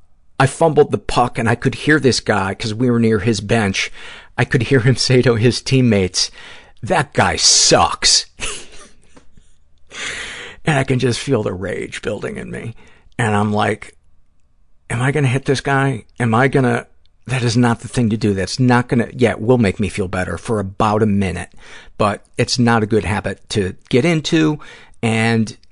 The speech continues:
uh, I might hurt him or myself. Who knows? So,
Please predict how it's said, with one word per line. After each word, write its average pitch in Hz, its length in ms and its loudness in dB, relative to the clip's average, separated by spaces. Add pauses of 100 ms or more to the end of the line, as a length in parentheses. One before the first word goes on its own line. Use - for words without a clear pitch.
uh, 110 380 -4
I 120 140 0
might 120 300 2
hurt - 640 -2
him 254 380 2
or 175 160 4
myself. 104 500 -2
Who 165 140 2
knows? 101 440 2
So, 139 380 2